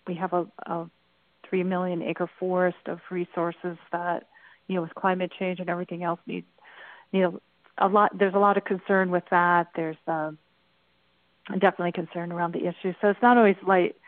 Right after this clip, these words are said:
lighthearted issues, but I just feel like bringing that atmosphere to employees and, and just saying, "It's okay, we'll get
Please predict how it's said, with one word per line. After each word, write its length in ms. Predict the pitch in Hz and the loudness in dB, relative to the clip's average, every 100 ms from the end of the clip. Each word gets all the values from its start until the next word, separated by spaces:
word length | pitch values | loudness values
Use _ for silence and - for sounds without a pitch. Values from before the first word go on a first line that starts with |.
| - - 226 | -20 -2 4
lighthearted 440 | 220 226 202 185 | 4 6 4 4
issues, 460 | - 196 247 240 233 - | 2 -2 -2 -2 -4 0
but 140 | 202 | 4
I 80 | 196 | 4
just 180 | 254 254 - | 2 -2 0
feel 160 | 196 | 0
like 320 | 196 185 175 - _ - | 2 0 0 -4 _ -12
bringing 480 | 190 185 185 185 175 | -10 -10 -12 -12 -4
that 320 | 175 170 - _ _ - | -2 0 -2 _ _ -2
atmosphere 720 | 180 185 180 - - 180 180 - | -2 0 -6 -8 -4 -2 -2 -4
to 80 | 185 | -8
employees 640 | 180 - 185 180 180 175 - | -8 -6 -2 0 2 0 -4
and, 220 | - 175 | -10 -8
and 160 | 175 175 | -8 -8
just 160 | 180 - | -10 -6
saying, 260 | 175 175 | -8 -6
"It's 160 | 160 160 | -8 -6
okay, 320 | 175 - 165 - | -6 -4 -8 -4
we'll 100 | 180 | -4
get 160 | 175 | -4